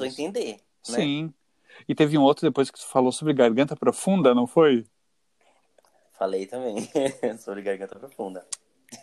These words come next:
Speaker 2: Muito legal.
Speaker 1: Minha técnica.
Speaker 2: É. Qual é a técnica?
Speaker 1: E
Speaker 2: Qual é a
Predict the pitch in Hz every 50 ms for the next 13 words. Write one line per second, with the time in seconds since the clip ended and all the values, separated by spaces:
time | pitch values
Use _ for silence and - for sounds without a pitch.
0 | - 143 135 143 139 127 - 120 117 110 110 110 107 107 - _ - - - -
1 | - - - - 101 104 - - - 139 110 - - 98 95 - 143 139 139 135
2 | 123 113 117 - _ _ _ _ _ _ _ _ _ _ - 131 - _ _ _
3 | - - - _ _ _ - 143 143 147 139 - 139 120 - - 120 113 - -
4 | 104 95 - - - - 101 101 101 101 101 101 104 107 107